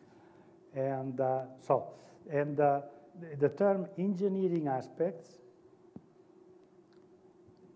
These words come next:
they, they, they don't use the word engineering aspect imp-,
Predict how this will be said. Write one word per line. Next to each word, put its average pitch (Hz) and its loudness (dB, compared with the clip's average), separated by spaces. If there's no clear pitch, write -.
they, 151 4
they, 147 -4
they 165 0
don't 160 0
use 151 -4
the 135 0
word 139 -2
engineering 131 -6
aspect 131 -10
imp-, 127 -10